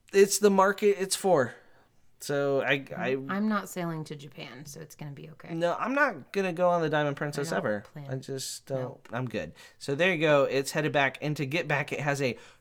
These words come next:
Speaker 1: twenty-five night Pacific crossing itinerary from the West Coast with stops in Hawaii and the Pacific and Asia.
Speaker 2: Nope.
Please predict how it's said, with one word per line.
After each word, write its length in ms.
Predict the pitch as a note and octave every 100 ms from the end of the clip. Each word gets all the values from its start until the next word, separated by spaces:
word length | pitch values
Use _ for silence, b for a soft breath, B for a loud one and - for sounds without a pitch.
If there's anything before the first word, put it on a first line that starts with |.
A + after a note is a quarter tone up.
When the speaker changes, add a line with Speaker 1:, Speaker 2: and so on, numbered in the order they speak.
| -
Speaker 1:
twenty-five 840 | - F#3+ C4+ C#4 B3+ G3 F3+ E3+
night 340 | D#3 C3+ C3 -
Pacific 480 | C3 - F3 -
crossing 580 | - - C#3 C#3 - D3
itinerary 840 | - B2+ B2 C#3 B2+ G2+ E2+ E2+ - B B
from 200 | - B2
the 80 | A#2
West 380 | G#2+ A2+ B2+ -
Coast 520 | - A2 F#2 - - B B -
with 140 | A2+
stops 360 | - A2 A2 -
in 100 | G#2+
Hawaii 640 | A#2 G2+ F2+ F2+ D#2 C#2+ b b b -
and 220 | F#2 -
the 60 |
Pacific 720 | F2+ - - - - C#3 C3 - -
and 200 | G2+ -
Asia. 380 | - F2+ - - - _ _ -
Speaker 2:
Nope. 320 | C#3+ G#3